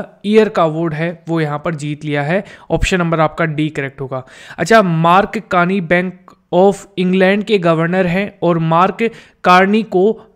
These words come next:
बैंकिंग के क्षेत्र में उत्कृष्ट प्रदर्शन के लिए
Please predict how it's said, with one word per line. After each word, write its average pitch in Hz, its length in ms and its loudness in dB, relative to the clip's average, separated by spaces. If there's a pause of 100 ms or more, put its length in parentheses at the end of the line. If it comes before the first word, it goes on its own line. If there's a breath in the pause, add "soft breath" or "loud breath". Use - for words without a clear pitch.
बैंकिंग 202 680 0
के 220 240 -2
क्षेत्र 190 440 -4
में 202 160 -2
उत्कृष्ट 196 680 -4
प्रदर्शन 180 600 -2
के 190 100 -2
लिए 175 220 0